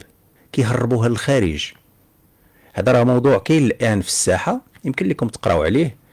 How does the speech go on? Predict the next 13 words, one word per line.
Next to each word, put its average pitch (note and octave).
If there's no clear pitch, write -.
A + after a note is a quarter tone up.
وغادي A2
تشوفوا -
واحد G2
الواقع G#2+
ديال G2+
هاد G2+
الناس B2+
اللي A#2
نتوما A2+
كتتابعوهم A2+
وكتشجعوا G#2
التفاهة C3
ديالهم، G2